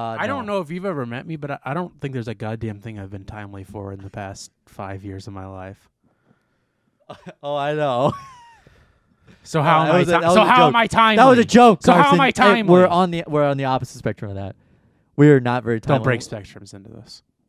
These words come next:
Speaker 1: unless we're talking about Charter.
Speaker 2: <laughs> Uh, we are on the diff-, we're on the other end of that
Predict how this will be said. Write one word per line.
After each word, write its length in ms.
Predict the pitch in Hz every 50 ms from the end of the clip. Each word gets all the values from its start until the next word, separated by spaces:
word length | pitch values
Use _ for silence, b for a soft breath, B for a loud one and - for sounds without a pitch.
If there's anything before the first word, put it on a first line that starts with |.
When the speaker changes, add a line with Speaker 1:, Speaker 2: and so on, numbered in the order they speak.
| _ _ _ _ _ _ -
Speaker 1:
unless 240 | 139 139 135 - -
we're 60 | 123
talking 180 | 123 117 107 107
about 140 | 101 95
Charter. 400 | - - 113 98 92 - - 113 _
Speaker 2:
<laughs> 60 | _ _ _ _ _ _ _ _ _ _ _ _ _ _ _ _ B 220 214 196 170 B B B
Uh, 220 | - 127 123 113 120
we 300 | 127 123 135 131 139 -
are 220 | - 127 123 117
on 180 | 117 113 113 113
the 100 | 110 107
diff-, 220 | 98 117 120 117 -
we're 180 | 135 123 123
on 60 | 120 113
the 80 | 123 -
other 240 | 143 147 151 147 139
end 140 | 131 123 117
of 60 | 107
that 240 | 104 101 - -